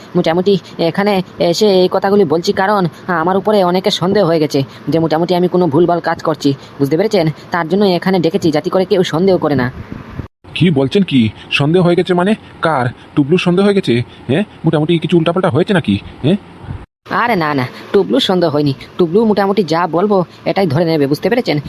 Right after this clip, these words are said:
Speaker 1: টুবলুর মাথায় অত প্যাচ নেই। ওই প্যাচটা হচ্ছে গিয়ে টুবলুর বন্ধু, ওই যে নারায়ণ হারামজাদা বুড়ো, ওটা হচ্ছে গিয়ে পাক্কা খুঁটি, বুঝতে পেরেছেন? ওটা খুঁটির থেকে খুঁটি বের করে দেয়, ওটা ধরে ফেলেছে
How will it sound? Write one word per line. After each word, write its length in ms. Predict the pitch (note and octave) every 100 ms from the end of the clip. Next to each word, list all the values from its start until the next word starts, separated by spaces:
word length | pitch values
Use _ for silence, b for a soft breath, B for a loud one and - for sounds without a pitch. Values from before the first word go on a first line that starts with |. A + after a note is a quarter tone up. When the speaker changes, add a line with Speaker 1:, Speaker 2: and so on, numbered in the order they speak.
| B
Speaker 1:
টুবলুর 260 | F3 D3+ G#3+
মাথায় 220 | G3 G#3
অত 100 | F3+
প্যাচ 320 | F#3 E3 D#3+
নেই। 220 | E3+ D3 D3+ B -
ওই 120 | E3+
প্যাচটা 320 | E3+ F#3 -
হচ্ছে 240 | F#3 F#3+ A3
গিয়ে 140 | G3
টুবলুর 300 | G3 F3 G#3
বন্ধু, 340 | D#3 F#3+ G#3 F3
ওই 100 | F3+
যে 100 | F#3
নারায়ণ 360 | D#3+ F#3 F3
হারামজাদা 380 | C#3+ D3+ D#3+ E3
বুড়ো, 360 | C#3+ F3+ F3 D3 B B
ওটা 160 | - F#3+
হচ্ছে 220 | F#3 G3
গিয়ে 160 | G3 F#3 B -
পাক্কা 280 | F#3+ - D3+
খুঁটি, 320 | - D3+ D3+
বুঝতে 200 | C#3 G#3
পেরেছেন? 340 | B3 G#3 D#3 D3 B
ওটা 180 | E3 F#3+
খুঁটির 280 | - E3+ A3
থেকে 160 | A3
খুঁটি 220 | G#3+ E3 G#3
বের 160 | F3
করে 180 | D#3+ D3+
দেয়, 140 | C3+ C#3+ B -
ওটা 200 | D#3+ F#3
ধরে 200 | C#3+ F3
ফেলেছে 300 | F3 E3